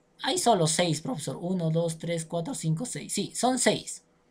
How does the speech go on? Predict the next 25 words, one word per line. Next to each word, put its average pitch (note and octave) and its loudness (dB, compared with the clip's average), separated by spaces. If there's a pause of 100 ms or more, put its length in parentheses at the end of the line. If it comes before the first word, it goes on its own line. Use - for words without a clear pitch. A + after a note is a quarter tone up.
(320)
Listo. A#3+ 2
Segundo, B3 4 (460)
saco A3 6
el C#3 0
cardinal, D3 4
pero C#3+ 0
de C3+ -2
la C3 -4
potencia D#3+ 4
de E3+ -2
M. C3+ 0 (240)
¿Cómo C#4+ 6
saco? C#4+ 4 (320)
Siempre A#3 6
pongo G3+ 4
como D3+ 2
base F3+ 4
el C#3+ -2
dos, - 0
pero A#3 6 (200)
lo D3 4
elevo A3+ 8
a G#3 12
la D#3+ 6
cantidad D3+ 4